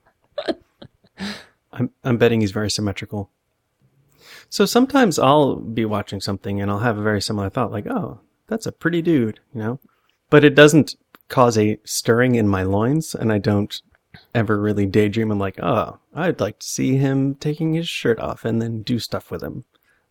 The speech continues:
Speaker 2: Um, so how far does it go for you?
Speaker 1: You might say it's like when you see,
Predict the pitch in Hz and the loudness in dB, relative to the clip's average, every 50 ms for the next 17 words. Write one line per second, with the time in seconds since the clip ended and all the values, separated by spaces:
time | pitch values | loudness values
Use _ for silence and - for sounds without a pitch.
0 | _ - - 120 104 87 92 - - - _ _ _ _ _ _ _ - - - | _ -8 -6 -6 -4 -6 -6 -10 -12 -18 _ _ _ _ _ _ _ -12 -6 -2
1 | - 139 131 - - 117 123 147 151 147 - 156 147 143 135 139 127 131 117 113 | 0 0 0 0 -2 -4 -2 -2 -2 0 2 2 2 4 4 2 0 0 0 2
2 | 127 123 131 - - - 107 117 117 - 131 123 - _ _ _ _ _ _ _ | 2 2 2 2 -2 -6 -6 -6 -8 -10 -12 -14 -14 _ _ _ _ _ _ _
3 | _ _ _ _ _ - 226 247 262 285 285 277 - - - 269 254 254 240 233 | _ _ _ _ _ -4 -2 0 2 2 2 2 0 0 0 2 4 4 6 4
4 | 226 196 - 190 196 - - - - 196 196 196 190 185 180 180 175 - - - | 4 4 2 2 0 0 -4 -6 -2 2 4 4 6 4 4 2 0 -4 -12 -20
5 | _ _ _ _ _ _ _ _ - 160 175 175 175 165 - - 185 175 165 156 | _ _ _ _ _ _ _ _ 0 2 2 4 2 2 0 0 0 0 2 2
6 | 151 151 147 139 | 0 -2 -2 -4